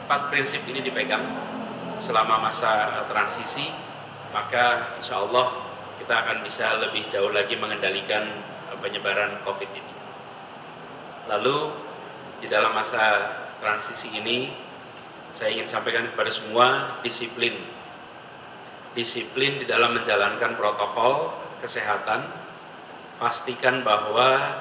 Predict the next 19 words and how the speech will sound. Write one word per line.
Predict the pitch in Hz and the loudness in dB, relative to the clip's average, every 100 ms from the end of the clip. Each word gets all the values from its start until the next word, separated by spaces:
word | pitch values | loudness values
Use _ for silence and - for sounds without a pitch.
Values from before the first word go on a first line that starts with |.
| - | -4
tempat | 131 120 117 127 123 - - | -2 -2 2 4 4 2 -4
Anda | 120 113 107 | -4 0 0
berkegiatan | 104 - 113 - 104 101 107 131 147 - - - | 0 -2 -6 -2 0 0 4 2 2 -6 -10 -6
mengikuti | 120 123 120 127 117 113 | 0 0 2 0 -2 -6
itu. | 117 131 - - - - - - - - - - - | -6 -8 -8 -14 -14 -16 -16 -16 -16 -16 -16 -16 -2
Bila | 123 127 127 143 143 147 | 2 4 8 8 8 4
kita | 131 117 117 | 2 2 2
tidak | 110 101 92 | 0 -2 -2
disiplin, | - 104 - 113 123 160 165 - - - - - - - - - - - 127 | -6 -8 -8 -2 -2 -2 -8 -12 -14 -14 -16 -16 -16 -16 -16 -16 -16 0 4
potensi | 123 - 139 135 139 135 | 4 4 2 2 0 0
penularan | 127 123 120 107 110 113 | 0 2 6 6 4 0
terjadi. | 113 107 101 92 104 107 - - - - - - - - - | -2 0 0 0 -4 -8 -10 -12 -14 -14 -14 -14 -14 -12 0
Bila | 120 117 120 | 4 6 4
angka | 123 123 120 117 | 2 2 0 4
kasus | 123 120 123 113 | 2 2 -2 -4
meningkat, | 113 107 104 123 123 - - - - | -4 -4 -2 2 2 0 -8 -12 -4
bila | 113 113 110 127 | 0 2 2 4
pasien | 127 - 127 117 | 2 4 2 2
meningkat, | 110 104 98 127 120 | -2 -4 -2 0 2